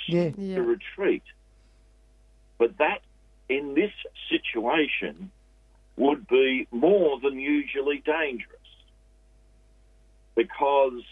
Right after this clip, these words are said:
Speaker 2: firstly, econo-, economic inequality is going to escalate at levels that we have not experienced for decades.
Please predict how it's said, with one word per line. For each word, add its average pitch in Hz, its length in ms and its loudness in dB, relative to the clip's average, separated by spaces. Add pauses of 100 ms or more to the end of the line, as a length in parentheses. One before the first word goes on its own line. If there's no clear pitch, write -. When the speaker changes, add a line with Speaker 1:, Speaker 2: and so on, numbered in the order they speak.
(920)
Speaker 2:
firstly, 104 800 -2 (340)
econo-, 139 580 0 (100)
economic 135 600 0
inequality 92 960 -2 (100)
is 104 200 0 (100)
going 104 440 0
to 90 160 2 (100)
escalate 90 680 2 (320)
at 92 220 -2
levels 101 560 0 (640)
that 98 220 0
we 104 220 4
have 90 200 0
not 110 260 2
experienced 82 760 -4 (380)
for 95 120 4
decades. 123 680 0